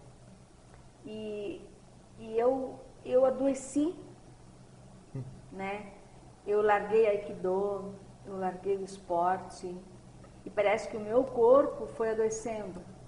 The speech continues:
Speaker 2: Junto.
Speaker 1: Junto. E eu somatizei demais,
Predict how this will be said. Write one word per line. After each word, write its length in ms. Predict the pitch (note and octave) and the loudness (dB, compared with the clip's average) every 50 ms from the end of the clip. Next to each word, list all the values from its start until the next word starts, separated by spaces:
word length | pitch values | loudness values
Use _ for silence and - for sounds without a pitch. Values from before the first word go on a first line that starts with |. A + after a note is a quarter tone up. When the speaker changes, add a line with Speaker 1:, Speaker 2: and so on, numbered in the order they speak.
| - - - | -18 -6 -2
Speaker 2:
Junto. 480 | A2+ A2+ C#3+ C#3+ C3 - - - G2+ | 2 2 4 4 4 2 0 -2 -4
Speaker 1:
Junto. 540 | - F#3+ G3+ A3+ A3 G#3+ G#3 - - F#3 E3+ - - - - - - - - - - - - - - - - - - - - - - - - - - | -4 -4 -4 -4 -4 -4 -6 -10 -12 -14 -14 -14 -16 -20 -20 -20 -20 -20 -20 -20 -20 -20 -20 -20 -20 -20 -20 -20 -20 -20 -20 -20 -20 -20 -20 -20 -16
E 640 | - G#3+ G#3 G#3 G3+ - G2+ G3+ G3+ G3 G3 G3+ - - | -12 -10 -8 -6 -4 -2 -2 -2 -2 -2 -4 -6 -6 0
eu 180 | G3+ G#3+ A3+ A#3 | 2 2 2 2
somatizei 760 | A3 - C4+ A#3 A#3 A#3 A3+ - A#3+ A3 G3 G#3+ A3 A3+ G#3+ | 0 -4 -4 -4 -4 -4 -6 -6 -10 -6 -2 -2 -2 -2 -2
demais, 840 | A3 A3+ G#3+ G3 F3 E3+ D#3+ D3+ D3 - - - - - - - | -6 -6 -4 -2 -2 -2 -2 -2 -6 -8 -10 -14 -18 -20 -20 -20